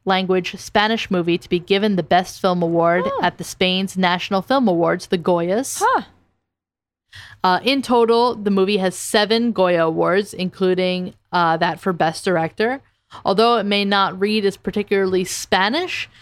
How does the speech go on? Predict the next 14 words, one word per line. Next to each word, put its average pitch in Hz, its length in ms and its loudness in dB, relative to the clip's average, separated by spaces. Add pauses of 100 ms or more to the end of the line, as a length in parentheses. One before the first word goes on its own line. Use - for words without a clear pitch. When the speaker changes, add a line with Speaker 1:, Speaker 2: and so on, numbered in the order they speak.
(140)
Speaker 1:
it 214 180 2
was 202 280 2
produced, 226 520 -2
written, 220 280 0
and 208 180 0
filmed 196 320 2
all 180 240 4
in 214 140 0
Spain. 185 520 -2 (160)
Speaker 2:
Wow. 214 280 0
Speaker 1:
Um, 170 480 0
shooting 196 500 0
in 180 500 0 (280)
Cantabria, 208 880 2